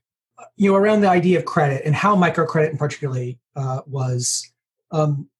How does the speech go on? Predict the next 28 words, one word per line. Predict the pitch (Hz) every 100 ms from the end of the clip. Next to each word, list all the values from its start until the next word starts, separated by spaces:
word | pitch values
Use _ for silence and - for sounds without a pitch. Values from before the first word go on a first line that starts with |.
| - - _
was | 180 143
being | 185 175
used | 165 175 175
by | 160
households | 131 127 - 131 131
or | 143
not | 151 156
used | 127 120
by | 113
households. | 98 - - - - - _ _ _ _ _ - - _ -
But | 202
the | 226
quick | 330 349
point | 269 233
I |
wanna | 196 185
make | 170 165
here, | - 185 147 123 147 -
um, | 170 156 151
is | 180 170 151
that | 175 170 - _ _ _ -
each | 254 262
of | 240
these | 185 185 156 - - -
products, | - - 269 214 - - - - - 466 392
uh, | 156 151 165
in | 156
finance, | 151 123 123 127 -